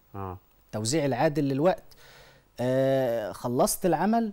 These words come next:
Speaker 2: يبقى انتهى الوقت المخصص للعمل، ما اروحش البيت وانا ذهني في العمل، ما سيبش او ما اجيبش العمل معايا، آه، البيت،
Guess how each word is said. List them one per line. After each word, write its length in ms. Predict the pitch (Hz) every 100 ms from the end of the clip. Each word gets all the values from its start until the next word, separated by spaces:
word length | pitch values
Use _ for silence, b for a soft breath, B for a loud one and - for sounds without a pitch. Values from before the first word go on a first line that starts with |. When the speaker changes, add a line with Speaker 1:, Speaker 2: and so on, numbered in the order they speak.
| -
Speaker 2:
يبقى 260 | 120 117 123
انتهى 400 | 117 190 165 147
الوقت 400 | 123 151 - -
المخصص 640 | 127 117 - 180 - -
للعمل، 560 | 131 120 156 196 202 175 - -
ما 220 | 107 113
اروحش 340 | 117 190 - 165
البيت 360 | 127 170 -
وانا 140 | 165 127
ذهني 340 | 147 160 131
في 80 | 113
العمل، 300 | 98 95 92
ما 60 | 95
سيبش 320 | 170 - 160 147 B B -
او 100 | -
ما 100 | 120
اجيبش 280 | 120 180 -
العمل 320 | 131 160 165
معايا، 540 | 139 123 160 180 175 175
آه، 240 | 131 127 123
البيت، 480 | 110 143 110 -